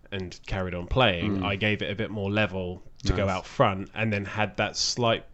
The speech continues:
Speaker 1: extra peace of mind that it sounded okay out
Speaker 2: Mm,
Speaker 1: front
Speaker 2: mm.
Speaker 1: and played better from there on.
Speaker 2: Yeah, definitely. Yeah, it's
Speaker 1: So,
Speaker 2: difficult
Speaker 1: yeah.
Speaker 2: 'cause, like, you could get me up there and, and, and, and sort of jamming away on the keys in some sort of sense, but I don't really know <laughs> what I'm doing enough.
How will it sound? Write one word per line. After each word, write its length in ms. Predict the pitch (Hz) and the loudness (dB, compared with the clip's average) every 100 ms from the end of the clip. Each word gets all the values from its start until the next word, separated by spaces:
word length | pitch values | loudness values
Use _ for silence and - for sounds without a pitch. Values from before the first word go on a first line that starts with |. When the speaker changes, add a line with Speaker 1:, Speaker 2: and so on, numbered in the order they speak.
| - - - - - | -20 -20 -20 -20 -4
Speaker 1:
extra 360 | 120 - - 117 | -4 -2 -2 -2
peace 300 | - 113 - | 0 -2 -2
of 120 | 101 | -2
mind 340 | 113 104 101 | 2 2 0
that 180 | 95 101 | -4 -4
it 140 | 101 87 | -4 -4
sounded 380 | 107 104 98 | -2 -2 -2
okay 420 | 98 95 - 117 98 | -2 -2 -2 0 4
out 140 | 120 | 4
Speaker 2:
Mm, 100 | 113 | 4
Speaker 1:
front 220 | 104 98 | 2 0
Speaker 2:
mm. 180 | 117 110 | 0 0
Speaker 1:
and 140 | 90 85 | 0 -2
played 320 | 110 104 - | -2 -2 0
better 260 | 107 - | 0 0
from 220 | 107 113 107 | -6 -2 0
there 200 | 107 104 | 2 2
on. 140 | 123 107 | 0 -2
Speaker 2:
Yeah, 140 | 101 | -2
definitely. 340 | 98 101 90 85 - - - - - - - | 0 -2 -4 -8 -10 -18 -20 -20 -20 -16 4
Yeah, 140 | 113 | 8
it's 140 | 104 - | 8 6
Speaker 1:
So, 60 | |
Speaker 2:
difficult 280 | - 95 90 | 2 4 2
Speaker 1:
yeah. 40 | 98 | 2
Speaker 2:
'cause, 100 | 92 | 4
like, 140 | 92 | 4
you 80 | 98 | 4
could 180 | - 101 | 0 6
get 220 | 113 - | 6 6
me 160 | 104 101 | 4 4
up 180 | - | 2
there 220 | 85 85 85 | 0 2 2
and, 180 | 82 | 0
and, 180 | - 85 | -2 -4
and, 260 | 82 87 85 | -2 -2 -2
and 260 | - 82 78 | -2 -4 -2
sort 160 | - 85 | -2 -4
of 120 | 71 - - - - | -6 -12 -20 -20 0
jamming 320 | - 95 90 | 4 4 4
away 240 | 90 90 90 | 6 6 6
on 120 | 85 | 4
the 60 | |
keys 360 | 82 - 95 87 | 0 2 4 4
in 120 | 82 | 2
some 320 | 82 - 95 87 | 2 4 6 4
sort 220 | - 87 | 4 2
of 100 | 80 | 4
sense, 380 | - 85 82 - | 2 2 0 2
but 180 | 82 | 2
I 100 | - | 6
don't 140 | 87 90 | 4 4
really 120 | 90 | 4
know 100 | 90 | 6
<laughs> 0 | |
what 100 | 92 | 6
I'm 80 | 135 | 8
doing 300 | 123 101 92 | 8 8 6
enough. 500 | 92 87 - - | 4 2 -2 -10